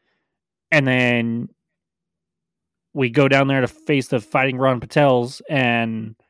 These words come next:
we're scared for some reason. I, I, I don't understand. It just blew my mind.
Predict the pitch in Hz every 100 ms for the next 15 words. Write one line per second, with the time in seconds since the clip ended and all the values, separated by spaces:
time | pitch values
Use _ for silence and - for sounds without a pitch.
0 | _ _ _ _ _ _ _ _ _ _
1 | _ _ - 127 104 - 156 175 131 -
2 | 110 110 107 98 113 - 175 127 127 110
3 | 123 - 131 156 160 127 190 - _ _
4 | _ _ _ - 123 117 120 120 156 165
5 | 143 104 -